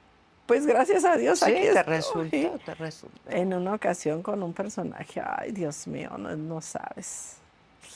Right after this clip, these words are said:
Speaker 1: Qué, qué, qué fuerte estuvo eso, muy fuerte.
Speaker 2: Cuenta.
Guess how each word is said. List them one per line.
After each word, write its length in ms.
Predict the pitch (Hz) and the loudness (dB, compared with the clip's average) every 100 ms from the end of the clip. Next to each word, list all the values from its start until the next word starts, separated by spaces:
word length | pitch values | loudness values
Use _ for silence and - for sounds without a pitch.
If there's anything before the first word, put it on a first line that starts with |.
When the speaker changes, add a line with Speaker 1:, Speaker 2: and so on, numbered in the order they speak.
| - - - - _ _ _ _ _ _ _ _ _ | -20 -20 -20 -20 _ _ _ _ _ _ _ _ _
Speaker 1:
Qué, 320 | - 156 156 156 | -2 0 -2 -4
qué, 260 | - 160 156 | -6 -4 -4
qué 100 | - | -8
fuerte 480 | 156 - 143 147 - | -8 -4 -6 -6 -14
estuvo 400 | - - - - | -14 -12 -12 -12
eso, 220 | - - - _ | -12 -12 -14 _
muy 200 | - 156 151 | -10 -6 -6
fuerte. 380 | - - - - _ _ _ _ _ _ | -8 -16 -16 -20 _ _ _ _ _ _
Speaker 2:
Cuenta. 520 | - 135 113 - 151 | -2 -2 -2 -4 -6